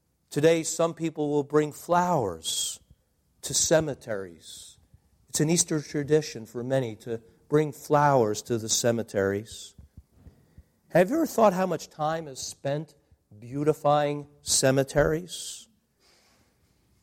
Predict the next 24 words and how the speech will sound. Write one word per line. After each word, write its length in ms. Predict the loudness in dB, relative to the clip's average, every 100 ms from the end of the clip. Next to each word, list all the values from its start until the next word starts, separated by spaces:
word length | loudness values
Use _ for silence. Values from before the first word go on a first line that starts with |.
| _ 0
Many 180 | 2 4
cemeteries 680 | 2 2 2 4 4 4 2
have 220 | -2 -2
beautiful 580 | -2 4 6 6 0 -8
trees, 680 | -14 -6 -4 -4 -8 -18 -20 -10
beautiful 540 | 0 4 4 0 -8
flowering 800 | -8 -2 2 6 6 4 0 -8
trees, 640 | -12 -6 -4 -2 -4 -10 -18 _ _ -8
plantings, 760 | 2 4 4 -2 -12 -10 -14 _ -8
flowers, 680 | 2 4 6 4 0 -8 -20 -12
and 120 | -10
people 320 | -4 -2 -2 0
bring 320 | 0 0 0
even 360 | 2 4 4
more 280 | 6 8 8
flowers. 680 | 4 -2 0 0 -2 -6 -12 _ _ -6
And 100 | 0
all 380 | 4 4 4 -2
of 160 | -2 -2
this, 240 | -2 0
I 120 | -2
think, 320 | -4 -4 -4 -4
is 160 | -6
done 440 | 2 4 4 0